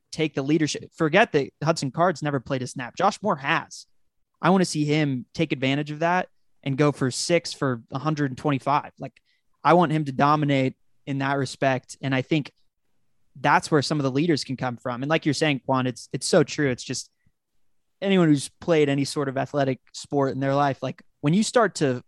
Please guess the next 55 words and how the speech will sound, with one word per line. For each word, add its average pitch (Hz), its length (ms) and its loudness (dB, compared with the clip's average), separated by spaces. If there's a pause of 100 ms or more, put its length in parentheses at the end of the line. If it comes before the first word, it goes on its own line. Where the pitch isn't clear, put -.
flow, 156 380 2
when 156 120 -2
you 139 80 -4
start 147 280 -4
to 139 40 -10
hit 139 200 -2
the 127 60 -2
rhythm, 180 440 2 (200)
things 147 180 -2
start 135 200 0
to 135 60 -16
feel 139 160 -2
good. 127 240 -8
You 120 100 -18
forget 139 360 -2
about 147 260 2
the 139 60 -4
second 123 340 -4
guessing. 143 400 -2
You 117 100 -10
forget 131 220 -6
about 131 320 -2 (300)
everything 131 400 -2
else. 143 220 2
You - 60 -12
forget 139 240 -2
about 131 220 -4
the 127 80 -18
comparisons 143 840 -4
that 123 220 -10 (260)
hopefully 143 520 0
Hudson 139 400 0
and 123 100 -2
Casey 143 320 -4
aren't 123 180 -6
making 139 280 -2
with - 180 -10
each 127 160 -10
other. 139 300 -8 (380)
But 202 180 4
it, 214 140 4
it 202 140 0
would 220 160 -2
be 185 120 0
reasonable 151 720 0
if, 147 180 -2
if - 180 -10
they, 139 180 0
those - 280 -2
thoughts 135 280 -2
came 143 200 -2
into 123 140 -8
their 113 160 -14
head. 143 320 0
So 131 320 2